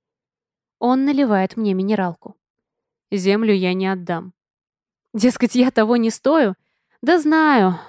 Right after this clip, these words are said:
мог бы не уточнять. Я закатываю глаза. Этого и не требуется. Выпаливаю со злостью. «И сюсюкаться с тобой я не буду», говорит Алтай с усмешкой.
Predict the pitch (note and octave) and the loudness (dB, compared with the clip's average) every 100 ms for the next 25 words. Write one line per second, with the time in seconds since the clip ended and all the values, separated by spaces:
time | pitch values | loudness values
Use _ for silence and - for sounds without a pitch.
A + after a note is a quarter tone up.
0 | - A3+ A#3+ G#3+ A3 G#3+ A3 A3 - G3 | -10 -2 0 2 0 0 -2 -4 -6 -8
1 | F#3+ - _ _ _ _ _ B3+ C4+ C#4+ | -8 -14 _ _ _ _ _ -2 0 0
2 | B3 G3 F#3+ F#3 F#3 F#3+ F#3 F#3 - _ | 0 -2 -2 -2 0 -2 -4 -8 -16 _
3 | _ _ _ _ _ _ _ - B3 A3+ | _ _ _ _ _ _ _ -6 -2 2
4 | A#3+ A#3 A#3 B3 A3 F#3+ F#3+ - A3 - | 2 2 0 0 0 0 -2 -4 -12 -16
5 | _ _ _ _ _ - C4 - G#3+ F#3 | _ _ _ _ _ -6 -4 0 0 0
6 | F3+ F#3 - G3+ G3 F3+ - - - _ | -2 -4 -6 -8 -6 -10 -10 -16 -20 _
7 | _ _ _ - A3 G3 G#3 - A#3 A3+ | _ _ _ -2 0 0 -4 0 0 0
8 | G3 F#3 - G3 F3+ F3 E3+ F3 - F#3 | -4 -4 -6 -4 -2 -2 -4 -6 -8 -2
9 | F#3 F#3+ A3 G3+ F#3 F#3+ F3+ _ _ _ | 0 0 -2 -2 -2 -2 -6 _ _ _
10 | _ _ _ _ B3 D4 D4+ C#4 - F#3+ | _ _ _ _ -2 2 2 2 2 0
11 | G#3 A3+ - G3+ G#3 F#3+ - - - | 0 -2 -2 -8 -4 -4 -6 -12 -20